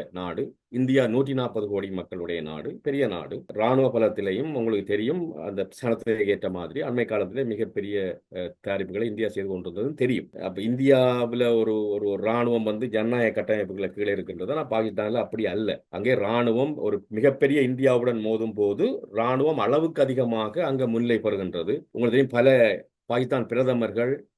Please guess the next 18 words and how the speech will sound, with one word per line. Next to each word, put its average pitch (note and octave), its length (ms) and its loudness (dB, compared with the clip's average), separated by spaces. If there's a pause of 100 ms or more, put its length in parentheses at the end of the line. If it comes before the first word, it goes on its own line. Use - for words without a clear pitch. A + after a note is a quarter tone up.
(120)
சிறையில் B2+ 260 4
அடைக்கப்பட்டிருக்கிறார்கள். G2 880 -2 (140)
பங்களாதேஷ் C#3+ 580 4
பாகிஸ்தான் B2 340 2
யுத்தத்துக்கு A2 440 -2
பிறகு A2+ 320 0
சுல்பிகார் B2 580 0
அலி A2+ 200 -2
பூட்டோ, G#2+ 360 0 (180)
பெனாசிர் B2 380 0
பூட்டோவின் G#2+ 420 2
தந்தை G#2+ 380 -2 (460)
சிறையில் B2+ 260 4
அடைக்கப்பட்டு G#2+ 540 0 (260)
ஷியாவுல் B2 480 2
ஹக்கினால் A2 420 -2
தூக்கில் G#2 300 -2
அடக்கப்பட்டார். F#2+ 560 -6